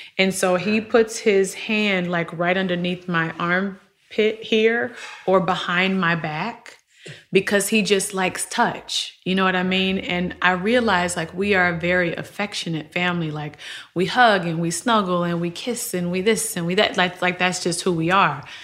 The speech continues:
And he said he, all of his friends have siblings, um, except for, like, maybe two. But he always watches them. And then when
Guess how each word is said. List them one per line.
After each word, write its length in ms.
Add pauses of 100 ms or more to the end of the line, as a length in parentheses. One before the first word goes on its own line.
(360)
And 160
he 240
said 360
he, 360
all 200
of 120
his 260
friends 720
have 420
siblings, 760 (100)
um, 320
except 300
for, 100
like, 260
maybe 280
two. 480 (500)
But 320
he 240
always 500
watches 440
them. 440
And 200
then 320
when 420